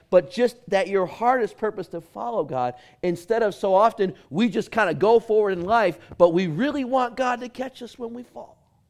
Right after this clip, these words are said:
It's the juxtaposition of where we place God.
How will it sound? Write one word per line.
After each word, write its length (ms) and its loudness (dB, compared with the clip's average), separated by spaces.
It's 220 -4
the 100 -2
juxtaposition 1120 -4
of 140 0
where 540 2
we 160 -6
place 400 -12
God. 260 -20